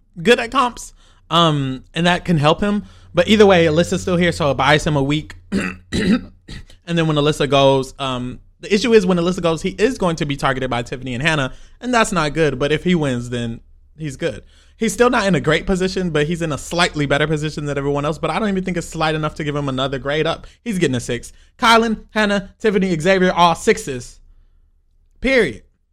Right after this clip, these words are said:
Y'all suck. Y'all are all going home. Possibly. It all really rides on these next couple of competitions. Whatever happens at this double, maybe Alyssa will just go, then that won't matter. But after that, that next H O H is very, very important,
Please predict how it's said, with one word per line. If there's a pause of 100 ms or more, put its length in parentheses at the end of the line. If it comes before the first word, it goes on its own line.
Y'all
suck.
Y'all
are
all
going
home. (1000)
Possibly. (800)
It
all
really
rides
on
these
next
couple
of
competitions. (340)
Whatever
happens
at
this
double,
maybe
Alyssa
will
just
go,
then
that
won't
matter.
But
after
that,
that
next
H
O
H
is
very,
very
important,